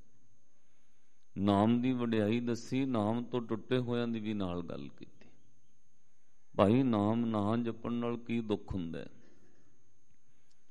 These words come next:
ਆਓ ਸਤਿਗੁਰ ਸੱਚੇ ਪਾਤਸ਼ਾਹ ਜੀ ਦੇ ਪਾਵਨ ਇਸ ਪਵਿੱਤਰ ਸ਼ਬਦ ਦੀ ਵਿਚਾਰ ਨਾਲ ਜੁੜੀਏ।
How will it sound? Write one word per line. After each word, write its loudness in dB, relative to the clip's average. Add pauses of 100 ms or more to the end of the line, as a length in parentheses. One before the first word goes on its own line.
(140)
ਆਓ 6
ਸਤਿਗੁਰ 0
ਸੱਚੇ -4
ਪਾਤਸ਼ਾਹ 0
ਜੀ 0
ਦੇ 0
ਪਾਵਨ 0
ਇਸ -2
ਪਵਿੱਤਰ -2
ਸ਼ਬਦ -2
ਦੀ -2
ਵਿਚਾਰ 0
ਨਾਲ -4
ਜੁੜੀਏ। 2